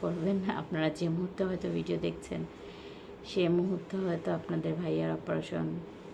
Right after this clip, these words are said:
হয়ে যাবে যখন আমি আপলোড করব। কিন্তু আজকে যখন ভিডিও করছি তখন কিন্তু অপারেশন হয়নি। আগের দিন আমরা কালকে সকালবেলায় আসলে হাসপাতালে চলে যাব, আমি আর আপনাদের ভাইয়া।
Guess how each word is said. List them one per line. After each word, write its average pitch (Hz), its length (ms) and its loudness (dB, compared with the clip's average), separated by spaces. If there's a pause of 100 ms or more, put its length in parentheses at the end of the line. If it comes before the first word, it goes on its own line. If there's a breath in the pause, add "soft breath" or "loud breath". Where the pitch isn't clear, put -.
(720)
হয়ে 165 240 4
যাবে 165 360 0 (1300)
যখন 156 220 -2
আমি 82 100 2
আপলোড 82 320 0 (100)
করব। - 360 0 (720 loud breath)
কিন্তু 90 300 2 (400)
আজকে 175 400 4
যখন 208 260 4
ভিডিও 180 340 4
করছি 180 320 -2
তখন 165 340 0
কিন্তু - 220 -2
অপারেশন 156 440 -4
হয়নি। 156 520 -2 (220)
আগের 156 400 0
দিন 165 180 0 (100)
আমরা 160 200 0
কালকে 82 300 -4
সকালবেলায় - 760 -2
আসলে - 260 -6
হাসপাতালে 170 420 -6
চলে 175 240 0
যাব, 165 240 -4
আমি 156 260 -2
আর 147 60 -6
আপনাদের - 300 -6
ভাইয়া। - 220 -6